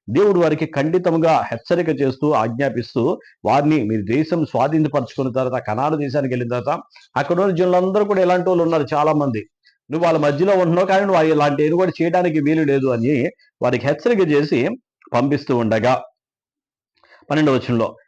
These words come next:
"వీటిని చేయు ప్రతివాడు యెహోవాకు హేయుడు. ఆ హేయులైన వారిని బట్టి, ఆ హేయులైన వారిని బట్టి నీ దేవుడైన యెహోవా నీ ఎదుట నుండి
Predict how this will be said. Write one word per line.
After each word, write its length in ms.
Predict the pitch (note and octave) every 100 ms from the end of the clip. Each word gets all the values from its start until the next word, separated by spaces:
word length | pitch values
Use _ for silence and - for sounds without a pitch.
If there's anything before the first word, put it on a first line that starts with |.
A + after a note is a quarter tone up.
| _
"వీటిని 340 | D3 C4 B3+ G#3
చేయు 420 | - F3 G#3 E3+
ప్రతివాడు 680 | E3 B2+ D#3+ D#3 D3 C#3 F#3
యెహోవాకు 600 | D3+ F3 A#3+ A#3 A#3 -
హేయుడు. 340 | D#3 C3+ A2+ G#2 _ _ - _ -
ఆ 160 | A#2+ C#3
హేయులైన 680 | - D#3+ B3+ C4 A#3+ G3 F#3 B2+ C#3+ - - A2+
వారిని 280 | B2 C#3
బట్టి, 460 | B2 C#3 - A#2 - -
ఆ 40 | G#2
హేయులైన 460 | G2 E3 G3+ F#3+
వారిని 220 | E3 C#3 A#2+
బట్టి 480 | A2 A2 G#2 B2+ - - -
నీ 200 | A#2 G#3+
దేవుడైన 420 | A3 G#3+ G3+ F#3+
యెహోవా 540 | C#3 A2 B2+ B2+ A2+ - - _
నీ 120 | G#2 C3+
ఎదుట 320 | F3+ F3+ F3
నుండి 420 | D#3+ B2 G#2+ C#3+